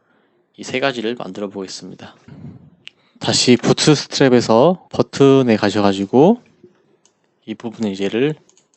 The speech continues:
여기에 프링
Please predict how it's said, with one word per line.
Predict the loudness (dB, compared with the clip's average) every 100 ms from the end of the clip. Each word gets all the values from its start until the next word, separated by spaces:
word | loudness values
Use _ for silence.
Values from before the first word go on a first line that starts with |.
| -18
여기에 | -14 -12 -8 -8 -10 _ _ _ _ _ _ _ _ _ _ _
프링 | -20 -16 -12 -10 -10 -8 -8